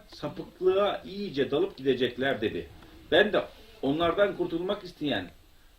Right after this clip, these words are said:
bundan nasıl kurtulur diye tekrar tekrar sordum.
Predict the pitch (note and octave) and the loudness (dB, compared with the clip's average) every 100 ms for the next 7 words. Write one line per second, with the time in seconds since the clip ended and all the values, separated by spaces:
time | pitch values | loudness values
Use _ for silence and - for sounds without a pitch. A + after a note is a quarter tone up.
0 | - C3 D3 F#3 D#3 D#3 F3 A3 - D3+ | -6 -2 2 2 2 0 2 0 0 -6
1 | - D3+ F3+ C#3+ E3+ F#3+ - - - B2+ | -4 2 2 4 -2 -2 -8 -20 -10 -10
2 | - D3+ E3 D#3 B2 A2 A#2 C#3 D3+ - | -2 0 2 2 0 -4 -8 -4 -8 -2
3 | B2 B2 D3 A2 | 0 2 2 0